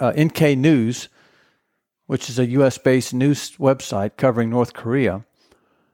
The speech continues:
reported that the Il sixty-two M flew from Moscow to Pyongyang on one August, arriving after eight A M Korea Standard Time, and departed Pyongyang after nine P M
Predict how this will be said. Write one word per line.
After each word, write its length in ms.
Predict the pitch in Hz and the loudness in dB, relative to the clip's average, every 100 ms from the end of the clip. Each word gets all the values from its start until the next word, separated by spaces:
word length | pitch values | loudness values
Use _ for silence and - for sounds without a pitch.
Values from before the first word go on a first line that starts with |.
| _ _ - | _ _ -8
reported 460 | 117 147 143 127 | -2 2 2 2
that 160 | 127 - | 0 2
the 200 | 113 139 | 0 2
Il 140 | 135 | 0
sixty-two 640 | 127 143 - 135 - 131 127 | 0 -4 -2 -4 -2 -2 0
M 220 | 131 123 | 0 0
flew 200 | 143 147 | 0 -2
from 200 | - 113 | -2 -2
Moscow 760 | 120 139 - 98 90 104 - - | 0 0 -2 -4 -4 -6 -8 -16
to 80 | - | -8
Pyongyang 600 | - 131 131 127 120 113 | 0 0 2 0 0 -2
on 200 | 104 113 | -2 -2
one 160 | 127 | 2
August, 520 | 131 135 82 - - _ _ _ _ _ - | 2 2 -2 -12 -18 _ _ _ _ _ -4
arriving 460 | 117 123 120 123 | 2 4 2 2
after 240 | 117 - - | 0 -2 -2
eight 220 | 127 127 | 2 4
A 180 | 123 127 | 4 2
M 300 | 127 82 92 _ _ _ _ | 2 0 -8 _ _ _ _
Korea 480 | - 131 131 123 117 _ - | -6 0 2 2 0 _ -20
Standard 480 | - 131 123 107 - | -8 -4 -2 -4 -2
Time, 380 | 131 117 87 - _ _ _ _ | 0 0 -2 -8 _ _ _ _
and 140 | - 113 | -4 -2
departed 460 | - 139 135 113 | -2 0 0 0
Pyongyang 640 | - 151 160 117 101 107 120 _ _ _ - | 0 0 2 0 -2 -4 -8 _ _ _ -6
after 240 | 120 127 | -4 -2
nine 280 | 120 135 147 | 2 2 2
P 260 | - 123 107 | 0 0 0
M 240 | 107 113 | -2 -4